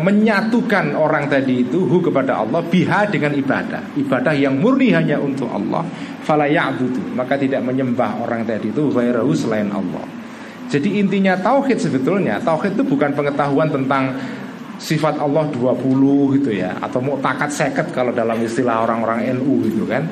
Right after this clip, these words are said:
Akidatul awam, sifat Allah itu ada dua puluh, wujud, qidam, baqa.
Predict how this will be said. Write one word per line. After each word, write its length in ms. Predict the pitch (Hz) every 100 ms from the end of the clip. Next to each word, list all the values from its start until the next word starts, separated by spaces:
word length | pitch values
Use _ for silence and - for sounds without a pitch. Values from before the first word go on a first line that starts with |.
| - - -
Akidatul 560 | 107 131 135 120 127 107
awam, 720 | 113 110 113 117 113 113 113
sifat 360 | 110 135 127 123
Allah 400 | 123 120 123 117
itu 160 | 120 120
ada 200 | 117 113
dua 280 | 113 117 113
puluh, 600 | 110 117 117 120 117 120
wujud, 280 | 113 127 123
qidam, 400 | 123 113 120 110
baqa. 320 | 117 113 120